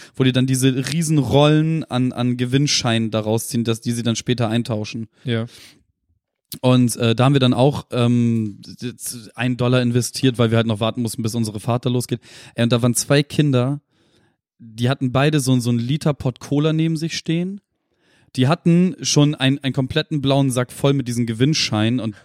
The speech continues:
Speaker 1: die tauschte dann ja zum Schluss ein gegen irgendwelchen Plastikmüll. Und die standen halt vor einem Automaten, wo das Ziel war, Greifarm, aber vertikal.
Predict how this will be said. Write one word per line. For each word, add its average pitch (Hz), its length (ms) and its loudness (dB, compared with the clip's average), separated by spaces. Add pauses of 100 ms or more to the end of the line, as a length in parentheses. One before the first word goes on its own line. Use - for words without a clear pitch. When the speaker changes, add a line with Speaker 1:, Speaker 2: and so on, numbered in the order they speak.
Speaker 1:
die 113 100 -2
tauschte 127 340 0
dann 120 140 2
ja 117 80 2
zum - 140 -6
Schluss - 260 -2
ein 117 160 -2
gegen 117 180 0
irgendwelchen 117 540 -2
Plastikmüll. 104 680 -6 (680)
Und 135 220 2
die 135 60 2
standen 156 500 2
halt 123 200 0
vor 143 120 0
einem 135 140 2
Automaten, 131 880 -2
wo 120 100 -2
das 123 220 -4
Ziel 180 320 2
war, 131 300 2 (360)
Greifarm, 156 600 0
aber 127 240 0
vertikal. 120 680 -2